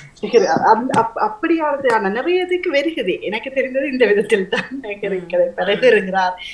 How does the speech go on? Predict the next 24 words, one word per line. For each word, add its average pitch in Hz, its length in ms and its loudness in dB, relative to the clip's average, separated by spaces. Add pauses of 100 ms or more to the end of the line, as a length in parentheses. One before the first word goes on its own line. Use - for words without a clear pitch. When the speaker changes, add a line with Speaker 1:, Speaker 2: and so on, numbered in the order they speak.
(180)
Speaker 1:
அவர் 175 220 -4
என்னை 214 200 -2
மீறி, 214 360 0
மீறி 226 340 -2
விட்டார், 180 460 0
அதை, 190 240 -8
அதையும் 220 360 -4 (100)
சொ-, 208 120 -6
அப்படியும் 220 440 -4
சொல்றது 185 480 -4
வேற 302 200 4
இடம் 247 280 2
அறிஞ்சிருக்கேன், 202 600 -4
இப்போ 226 360 0
Speaker 2:
ம். - 40 -12
Speaker 1:
அறிந்து 190 300 0
கொண்டேன். 175 460 2
நன்றி. 190 580 -8 (500)
Speaker 2:
நன்றி, 190 460 -4
வணக்கம். 196 760 -6 (100)
வணக்கம். 202 420 -6
Speaker 1:
நன்றி, 214 160 -2
வணக்கம். 202 340 -4 (2750)
Speaker 2:
ஓ, 180 240 -12